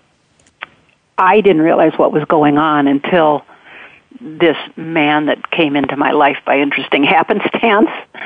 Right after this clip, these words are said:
And I, I looked at him, and, you know, there's just this recognition. I looked at him. I met him, uh, on a business trip.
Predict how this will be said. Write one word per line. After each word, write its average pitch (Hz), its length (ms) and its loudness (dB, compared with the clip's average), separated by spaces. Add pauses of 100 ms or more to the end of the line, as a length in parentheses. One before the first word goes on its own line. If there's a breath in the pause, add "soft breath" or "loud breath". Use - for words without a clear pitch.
(380 loud breath)
And 202 440 2
I, - 320 2
I 175 160 2
looked 170 440 2
at 165 100 2
him, 165 420 2 (100)
and, 160 360 2
you 170 100 2
know, 160 200 2
there's 147 280 0
just 151 180 -6
this 151 180 -2
recognition. 170 800 2
I - 120 0
looked 156 280 -2
at 170 80 2
him. 175 200 0
I 156 100 0
met 175 180 2
him, 175 260 -2
uh, - 260 2
on 156 160 0
a 147 120 2
business 175 500 0
trip. 143 220 -2